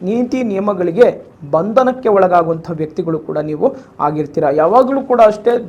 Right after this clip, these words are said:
ದೈವ ಭಕ್ತಿ ಅನ್ನೋದು ಬಹಳಷ್ಟು ಇರ್ತಕ್ಕಂಥದ್ದು. ಸಾಕ್ಷಾತ್ ರಾಘವೇಂದ್ರ ಸ್ವಾಮಿಯನ್ನ ಆರಾಧನೆ ಮಾಡೋರಾಗಿರ್ಬೋದು, ನಿಮ್ಮ ಇಷ್ಟವಾಗಿರ್ತಕ್ಕಂಥ ಕುಲದೇವರನ್ನ ಆರಾಧನೆಯನ್ನ ಮಾಡಿಕೊಂಡು ನೀವು ನಿಮ್ಮ ಹೆಜ್ಜೆಯನ್ನು ಇಡ್ತಾ ಹೋಗ್ತೀರಾ. ಮತ್ತು ಯಾವಾಗಲೂ ಕೂಡ ಅಷ್ಟೇ ಗೌರವ ರೀತಿಯಿಂದ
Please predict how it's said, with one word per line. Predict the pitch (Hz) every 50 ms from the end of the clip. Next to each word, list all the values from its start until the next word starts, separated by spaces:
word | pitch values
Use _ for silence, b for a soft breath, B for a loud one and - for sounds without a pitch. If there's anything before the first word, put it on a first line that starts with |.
| 156
ದೈವ | 160 165 214 254 277 269 -
ಭಕ್ತಿ | 254 208 - - - 208
ಅನ್ನೋದು | 196 190 180 185 185 214
ಬಹಳಷ್ಟು | 175 156 165 156 165 165 165 - 233
ಇರ್ತಕ್ಕಂಥದ್ದು. | 185 160 156 - 160 160 - - 147 - - 151 147 151 156 156 - - -
ಸಾಕ್ಷಾತ್ | 139 147 143 - 196 185 196 190 B B B B B B B -
ರಾಘವೇಂದ್ರ | 147 147 156 160 175 175 196 208 214 208 226
ಸ್ವಾಮಿಯನ್ನ | 220 - - 214 196 196 196 190 185 185 185
ಆರಾಧನೆ | 190 - - 160 151 165 196 220 202 208 233
ಮಾಡೋರಾಗಿರ್ಬೋದು, | 220 208 190 185 180 180 175 165 165 165 160 160 165 160 156 165 190 180
ನಿಮ್ಮ | 180 202 262 262 269 294 269
ಇಷ್ಟವಾಗಿರ್ತಕ್ಕಂಥ | 247 - - 262 240 226 220 208 202 202 202 - 202 - 190 190 196
ಕುಲದೇವರನ್ನ | 214 214 208 190 185 190 190 196 190 180 175 165 165 170 196 233 B B B B B -
ಆರಾಧನೆಯನ್ನ | - 165 170 180 180 165 165 170 165 160 160 151
ಮಾಡಿಕೊಂಡು | 147 147 147 147 143 - 156 160 165 254
ನೀವು | 247 208 202 254 294 202 185 220 262 B B B B -
ನಿಮ್ಮ | 180 180 175
ಹೆಜ್ಜೆಯನ್ನು | 156 - 165 156 156 190 247 226 202 180
ಇಡ್ತಾ | 160 156 151 - -
ಹೋಗ್ತೀರಾ. | 202 202 - - - - - 156 151 147 143 - - b b b b b b _ -
ಮತ್ತು | 220 262 262 - 330
ಯಾವಾಗಲೂ | 240 202 196 233 262 262 277 277
ಕೂಡ | 262 - 262 247 226
ಅಷ್ಟೇ | 214 214 - 247 254 254
ಗೌರವ | 185 160 170 170 196 233 262 269 262 254
ರೀತಿಯಿಂದ | 214 220 214 196 208 208 190 180 185 202